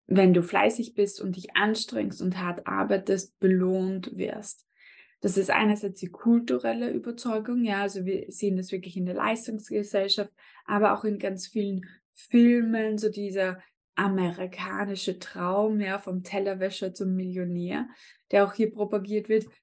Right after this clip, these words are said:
mit harter Arbeit kannst du alles schaffen. Nicht ganz. Es fehlen, äh, andere Komponenten dazu und das sieht man auch, wenn man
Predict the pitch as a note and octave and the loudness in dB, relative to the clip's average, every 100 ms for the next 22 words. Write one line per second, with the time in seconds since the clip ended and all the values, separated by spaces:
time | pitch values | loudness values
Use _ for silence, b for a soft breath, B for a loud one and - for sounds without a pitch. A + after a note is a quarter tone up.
0 | - F3+ - G#3 A3+ - - G#3 G#3+ G3 | -8 -6 -2 0 0 -2 0 0 0 -4
1 | - F3+ E3+ - - - F#3+ F#3+ F#3 - | -4 -4 -4 -6 -6 0 2 2 0 -4
2 | _ _ - - E3+ - - - - _ | _ _ -8 -4 -6 -6 -8 -8 -12 _
3 | b b b b b b _ _ _ _ | b b b b b b _ _ _ _
4 | A#3 A3+ C#4+ F#3+ E3+ - G#3 - - G#3 | 0 2 4 2 0 -6 -6 -4 0 4
5 | G#3+ A3+ A#3 A#3+ A3+ G#3+ G#3+ G3+ G3+ G#3+ | 4 6 4 2 -2 -6 -6 -4 -2 0
6 | G#3 G#3+ G#3+ G3 G3+ G3+ C4 A#3+ G#3 F#3+ | -2 -4 -6 -4 -6 -4 -4 -4 -4 -4
7 | - G#3+ G#3+ - G3 F#3+ F#3+ F#3+ - B3 | 0 2 0 -2 -6 -6 -2 0 2 0
8 | A#3 G#3+ G3+ D#3+ F#3 - G#3 G3 G3 G3 | 0 0 0 0 -2 -2 -4 -4 -4 -4
9 | G3 F#3+ | -6 -8